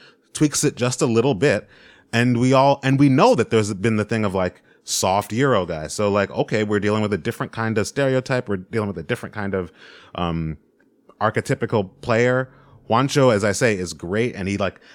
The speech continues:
has a sort of, like, you know, uh, Andrea Bargnani actually comes up very, like,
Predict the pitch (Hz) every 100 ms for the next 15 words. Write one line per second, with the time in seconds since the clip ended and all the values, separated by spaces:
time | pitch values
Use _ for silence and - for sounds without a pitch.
0 | - 107 143 135 117 - 113 107 95 92
1 | 90 - _ _ _ _ _ _ 104 104
2 | 98 90 - - - _ - 113 120 123
3 | 120 113 104 127 107 90 87 - 104 101
4 | 107 85 90 95 92 85